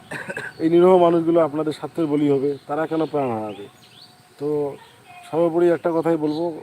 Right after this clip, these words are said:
অবশ্যই এই খুনাখুনি বন্ধ করুন, অবশ্যই যুদ্ধ বন্ধ করুন। আমি বাংলাদেশ থেকে বলছি, আমরা all India চ্যানেল, আমাদের বাংলাদেশের পক্ষ থেকে একটাই অনুরোধ থাকবে, আপনারা যুদ্ধ বন্ধ করুন। যুদ্ধ কখনোই শান্তির জন্য না, যুদ্ধ অবশ্যই অশান্তি,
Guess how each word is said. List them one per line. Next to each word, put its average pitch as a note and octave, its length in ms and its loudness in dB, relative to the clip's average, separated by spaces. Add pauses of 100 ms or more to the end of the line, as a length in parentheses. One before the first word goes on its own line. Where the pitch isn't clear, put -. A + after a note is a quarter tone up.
অবশ্যই D3 300 -6
এই D#3 100 0
খুনাখুনি D3 380 -4
বন্ধ C#3 220 -2
করুন, D3 260 0
অবশ্যই C#3+ 360 -6
যুদ্ধ C3 220 -6
বন্ধ D3 340 -2
করুন। D3 180 -4
আমি C#3+ 120 -4
বাংলাদেশ C3+ 420 -4
থেকে C#3 160 -6
বলছি, C3 340 -6
আমরা B2+ 240 -6 (540)
all C3+ 120 -4
India C#3 180 -2
চ্যানেল, C#3 340 -6
আমাদের C3 300 -6
বাংলাদেশের C#3 460 -6
পক্ষ C#3 240 -8
থেকে C#3+ 160 -8
একটাই C#3+ 240 -6
অনুরোধ C#3+ 320 -2
থাকবে, C#3+ 300 -6
আপনারা C3 280 -8
যুদ্ধ C3+ 220 -6
বন্ধ D3 340 0
করুন। D#3 260 -4 (480)
যুদ্ধ C#3+ 260 -4
কখনোই D#3+ 260 2
শান্তির D3 320 -4
জন্য D#3 180 2
না, D3+ 260 -2 (540)
যুদ্ধ C#3 180 -4
অবশ্যই D#3+ 360 2
অশান্তি, D3 520 -2